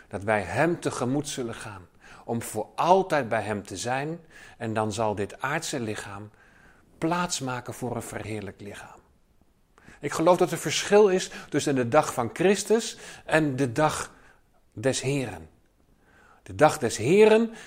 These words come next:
die wordt in de Bijbel ge-, beschreven als een dag van oordeel. Dat zal zijn bij de wederkomst van de Heer Jezus Christus hier op aarde. Maar de dag van Christus, dat is het moment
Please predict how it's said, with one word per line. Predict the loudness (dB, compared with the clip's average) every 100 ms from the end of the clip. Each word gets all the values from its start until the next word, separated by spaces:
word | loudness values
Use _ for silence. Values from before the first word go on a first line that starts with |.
| -2
die | 0
wordt | 2
in | 2
de | 2
Bijbel | 8 8 8 6
ge-, | 4
beschreven | 0 0 4 4 4 4
als | 2
een | 2 0 6
dag | 8 8 2 -12 -12
van | -6 -2
oordeel. | 2 2 2 -6 -12 -18 -20 -20 -4
Dat | 0 4
zal | 4
zijn | 6 6 6
bij | 6
de | 6
wederkomst | 10 10 8 4 0 -2
van | -4 -2
de |
Heer | 0 0
Jezus | 4 6 6 2 -4
Christus | 0 0 0 -6
hier | -4 -4
op | -2
aarde. | -2 -4 -6 -12 -18 _ -20 _ _ -20 -20 0
Maar | 4
de | 10
dag | 8 8
van | 0 0
Christus, | 4 6 4 2 0 -2 -6 -6
dat | 2
is | 4
het | 4 4
moment | 4 6 4 2